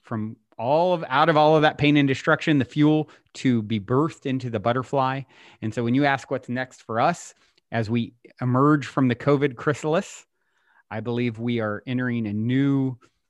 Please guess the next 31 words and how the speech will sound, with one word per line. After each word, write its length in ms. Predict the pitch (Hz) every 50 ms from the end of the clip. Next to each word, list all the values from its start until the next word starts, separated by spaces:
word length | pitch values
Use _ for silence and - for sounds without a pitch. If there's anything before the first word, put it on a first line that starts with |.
| _ _
phase 600 | _ - - 139 135 131 135 143 143 139 131 123 135
of 480 | - 131 123 120 117 110 104 101 107 _
humanity. 720 | _ _ - 127 117 113 113 113 123 131 139 170 190 202 - _
You're 140 | - 117 117
seeing 260 | - - 139 127 113
a 60 | 110
lot 200 | 101 104 101 113
of 100 | 120 113
the 160 | 113 120 - - _ -
old 260 | 131 127 127 123 113
structures 720 | - - - - 120 - - - 135 123 113 - - _ _ _ _ _ _ _ _ _ _
crumble. 500 | _ - - 131 135 139 170 190 214 - _ _ _ _ _ _ _ _ _
Don't, 200 | 127 127 135 - _ _ _ _ _ _
have 220 | - - 135 135 135
no 120 | 151 151
fear. 480 | 143 - _ _ 131 123 131 156 180 175 _ _ _ _ _ _ _ _
You 60 | 113
know, 140 | 110 113 110
just 260 | 107 131 139 - -
when 80 | 160 139
the 60 | 127
caterpillar 500 | - 143 143 143 139 - 147 131 120 110
thinks 240 | - 131 120 - -
its 140 | 110 -
world 240 | - 117 123 120 113
is 100 | 110 95
over, 380 | 120 117 117 117 135 143 139 _ _ _ _ _ _
it 120 | - 113 104
becomes 340 | 110 - - 120 117 - 123
a 40 |
butterfly. 560 | 107 107 104 117 113 - 135 131 131 143 160